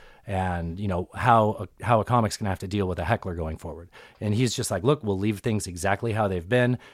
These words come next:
It, you know, there's probably gonna be a spike in people thinking this is an okay, an appropriate response to things because we emulate celebrities, but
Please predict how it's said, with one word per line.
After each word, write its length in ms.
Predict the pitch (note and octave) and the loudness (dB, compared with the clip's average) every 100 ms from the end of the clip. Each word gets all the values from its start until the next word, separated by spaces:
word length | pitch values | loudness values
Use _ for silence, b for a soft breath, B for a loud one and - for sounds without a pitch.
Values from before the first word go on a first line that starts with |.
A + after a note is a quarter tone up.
| b - | b -14
It, 140 | - | -6
you 140 | A2 G2 | -2 0
know, 80 | |
there's 140 | G2 - | -2 4
probably 260 | E3 F#3 | 6 6
gonna 160 | E3+ C#3+ | 4 4
be 120 | C3 | 2
a 40 | A2+ | 2
spike 420 | - D3 D3+ B2+ | 4 6 6 2
in 240 | A2+ G#2 | -2 -2
people 240 | C3 G#2+ G#2+ | -2 -4 -4
thinking 320 | A#2+ G2+ F#2+ | -2 -2 -2
this 100 | G#2+ | -4
is 100 | G#2 | -2
an 80 | G2+ | -2
okay, 240 | F#2+ A2+ - | -2 -4 -4
an 100 | G2 | -4
appropriate 420 | - A#2 - G#2 | 0 -2 -2 -6
response 540 | - - A#2 A#2+ - b b b - | -6 0 0 2 -2 b b b -2
to 200 | - E3+ | 2 2
things 340 | A#2 G2 G2+ | 2 0 -2
because 300 | G2 G2+ F2 | -4 -4 -4
we 140 | F#2 G2 | -4 -2
emulate 340 | G2+ F#2+ F#2 | -2 -2 -4
celebrities, 520 | - G#2+ G#2+ F#2 F2+ | -2 0 2 0 -4
but 240 | - F#2 | -4 -6